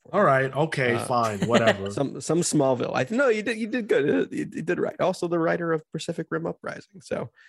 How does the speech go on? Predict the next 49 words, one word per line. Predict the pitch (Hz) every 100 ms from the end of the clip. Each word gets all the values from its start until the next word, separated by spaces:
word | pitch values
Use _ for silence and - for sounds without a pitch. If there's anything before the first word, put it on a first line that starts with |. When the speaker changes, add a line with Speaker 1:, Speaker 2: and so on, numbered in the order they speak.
| - _ _ _ -
Speaker 1:
uh, | - - -
Steve | - 180
DeKnight's | 180 175
Speaker 2:
Weird. | 123
Speaker 1:
got | 131
a, | 127 147 123 _ _ _ -
got | 127
a, | 120 -
an | 127
interesting, | 139 147 - - 135 127 120
uh, | 98 95 78 - - - _ _ _ _ _ _ -
resume | 123 131 127 -
under | - -
his | - -
belt. | 58 - _ _ _ _
Um, | 117
Speaker 2:
Yeah. | 113 113
Speaker 1:
but | 117
yeah, | 175 120
uh, | 117 -
uh, | 127 127 127
Old | 190 247
Man | 370
Logan | 247 175 135
is | 120 123
one | 160
of | 170
those, | 135 127
like, | 117
characters | - 117 131 139
that | 117
has | 120 113
a | 120
very | 113 120 175 202
strange | 139 - 143 156 139
comic | - 123 123 -
book | -
history. | - - 98 - _ _ _ _ _ _ -
There | 117
was, | 131 131 123
you | 123
know, | 117 110
the | 117
Old | 117
Man | 113 110
Logan | 110 117
stuff | - 110 107 - -
by, | 101 98 98
um, | 95 92 92 92 104 120